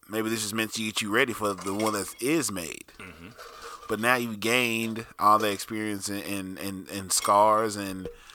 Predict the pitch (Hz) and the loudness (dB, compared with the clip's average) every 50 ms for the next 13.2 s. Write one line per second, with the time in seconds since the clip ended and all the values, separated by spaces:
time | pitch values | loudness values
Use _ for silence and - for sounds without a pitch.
0 | - - - - - - 113 110 - - 117 127 120 120 123 120 139 160 175 160 | -20 -20 -20 -20 -14 -6 -2 2 4 4 4 4 4 2 0 0 0 0 0 0
1 | - - 196 208 208 202 196 190 196 185 175 175 160 139 127 - 185 170 175 175 | 0 0 0 0 0 0 0 0 0 4 4 4 4 4 0 0 0 2 2 0
2 | 175 160 151 147 143 143 151 147 147 131 113 101 95 98 110 120 135 123 98 117 | 0 2 4 4 4 4 4 4 4 4 4 2 -2 0 2 2 2 2 0 -2
3 | 127 123 123 120 117 117 117 120 120 123 120 120 120 123 123 123 120 110 101 95 | 0 0 0 0 0 -4 -4 -4 -2 -2 -2 -2 -2 -2 -2 0 2 2 2 2
4 | 92 90 87 107 107 113 127 - - - _ - - 107 113 120 120 120 120 110 | 2 0 -4 -6 -8 -10 -12 -14 -16 -18 _ -6 0 2 2 2 2 2 2 2
5 | 101 101 - - - - - - - - - - - - 139 139 127 127 123 131 | 0 -2 -6 -18 -20 -20 -20 -20 -20 -20 -20 -10 -2 2 2 4 4 4 4 4
6 | 123 110 117 117 113 131 135 127 120 107 - 113 104 - 113 117 117 117 117 113 | 2 2 2 0 0 0 0 0 0 0 -2 -2 2 6 6 6 8 8 6 6
7 | 117 120 120 - - 107 98 156 - - - _ - - - - - 240 - _ | 6 4 2 0 -2 0 0 0 0 -2 -4 _ 4 6 8 8 6 4 -2 _
8 | - 147 147 120 - - - - 131 131 135 143 139 151 170 180 165 147 113 131 | -4 -2 -2 -2 0 0 -2 0 0 0 0 -2 -2 -2 -2 2 2 4 8 10
9 | 143 151 147 135 135 127 113 110 101 - - 131 147 147 135 123 113 107 - 117 | 12 12 12 10 8 6 4 2 -2 -4 -2 0 0 2 2 0 0 -2 0 0
10 | 113 104 107 101 110 113 117 117 113 107 104 - - - - - - - - - | 0 0 0 0 4 4 6 6 4 4 0 -2 -6 -12 -18 -18 -18 -18 -20 -20
11 | - - _ _ _ _ _ - 104 107 123 127 131 120 117 107 107 113 135 175 | -20 -20 _ _ _ _ _ -14 -4 2 4 6 6 6 4 0 2 4 4 6
12 | 180 156 131 110 - 107 95 117 147 160 151 - 131 123 123 - - 120 104 104 | 6 4 4 2 0 -4 -2 -4 -4 -4 -2 -2 -4 -4 -2 -2 0 0 0 0
13 | 104 120 143 | 0 -2 -6